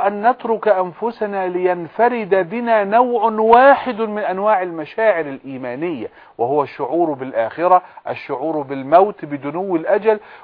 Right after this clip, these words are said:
وإنما نأخذ مشاعر الإيمان كما جاء بها الوحي الندي، كما جاء بها القرآن الكريم،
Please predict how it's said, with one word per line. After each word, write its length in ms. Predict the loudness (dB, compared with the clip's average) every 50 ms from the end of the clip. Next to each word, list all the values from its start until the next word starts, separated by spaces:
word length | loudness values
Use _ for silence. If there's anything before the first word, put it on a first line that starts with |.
| -4 0
وإنما 600 | 0 0 0 -2 -4 -4 -4 0 2 2 2 2
نأخذ 720 | 2 -2 -2 -4 -6 -8 -6 -4 -2 -2 -2 -2 -4 -2
مشاعر 640 | -4 -4 -4 -2 0 2 2 2 2 2 0 2 2
الإيمان 960 | 0 0 -4 -8 -10 -10 -8 -8 -8 -6 -4 -2 -2 0 0 -2 -2 -4 -6
كما 580 | -8 -4 2 6 8 8 8 8 8 6 6 6
جاء 460 | 4 4 4 4 4 6 6 4 2
بها 500 | 2 0 -2 -4 0 2 2 2 2 0 -4 -10 -18 _ 0
الوحي 640 | 2 2 4 4 6 8 8 8 6 4 -2 -4 -2
الندي، 680 | -2 -2 -2 -2 -2 -2 -2 -2 -2 -2 -2 -2 -4 -8 -16 -20 _ _ _ -20 -20 _ 2
كما 340 | 4 4 6 6 4 0 0
جاء 460 | 0 0 2 4 4 4 4 2 0
بها 240 | 0 -2 -2 0 0
القرآن 760 | 0 0 -2 -2 -2 0 0 0 0 4 4 4 4 4 0
الكريم، 640 | -8 -10 -12 -10 -8 -8 -8 -8 -10 -10 -12 -12 -14